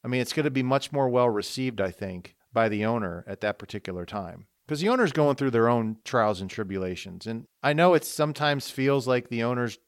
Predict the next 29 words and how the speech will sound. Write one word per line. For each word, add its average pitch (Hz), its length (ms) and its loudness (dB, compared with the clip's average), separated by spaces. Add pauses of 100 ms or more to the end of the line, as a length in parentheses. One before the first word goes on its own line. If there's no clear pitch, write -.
(140)
don't 120 160 0
always 117 400 2
listen 117 420 -2
well, 127 300 4
and 98 140 -4
they 92 100 -6
don't 107 400 -2 (320)
sometimes. 131 640 -6 (500)
But 117 260 -2
there 170 200 4
is 151 100 2
a 135 60 4
lot 117 560 4
that 107 200 -2
goes 107 300 0
into 104 240 -4
ownership 107 560 -4
that 95 160 -8
stresses 104 460 -6
people 101 320 -6
out. 95 320 -4 (100)
So - 160 -8
sometimes 123 500 -4
you 104 60 -6
gotta 98 220 0
give 98 140 -2
'em 92 60 -4
a 87 60 -6
break. 90 400 -8